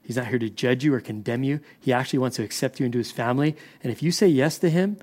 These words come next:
and you just literally surrender and go, "God, here I am. Here's all of me," then he's gonna get to work in your life. He's gonna start changing you. Good things are gonna happen. And that there's a promise that says,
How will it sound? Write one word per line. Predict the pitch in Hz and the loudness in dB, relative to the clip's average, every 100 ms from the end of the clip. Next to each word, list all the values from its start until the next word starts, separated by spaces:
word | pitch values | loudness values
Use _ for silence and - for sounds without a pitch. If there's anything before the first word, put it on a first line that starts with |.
| - - _ | -16 -20 _
and | 139 | -2
you | 139 | 0
just | 151 151 - | 0 -2 0
literally | 139 156 156 | 2 4 4
surrender | - 135 135 151 | 2 0 2 2
and | 143 | 2
go, | 127 | 2
"God, | 117 127 123 | 2 2 4
here | 135 | 2
I | 139 | 2
am. | 147 139 | 2 0
Here's | 127 131 | -2 0
all | 135 | 0
of | |
me," | 147 151 - - - | 2 0 -4 -18 -10
then | 131 | -4
he's | 131 | 2
gonna | 175 165 | 4 4
get | 151 151 | 4 2
to | 139 | 0
work | 147 143 | 0 0
in | 131 | -2
your | 131 | 0
life. | 127 127 | 0 0
He's | - 123 | -4 -6
gonna | 127 | -4
start | - 123 | -6 -8
changing | - - 147 135 117 | -6 -2 0 0 -2
you. | 113 110 - - | -2 -4 -10 -6
Good | - 156 | 0 2
things | 160 131 | 2 2
are | |
gonna | 123 113 | -2 0
happen. | 131 135 117 104 - - - | 0 0 0 -6 -12 -12 -4
And | 131 | -2
that | 131 | 0
there's | 135 117 | 0 0
a | |
promise | - - 156 156 117 | -2 2 4 4 0
that | - - | -8 -2
says, | 139 123 | 2 2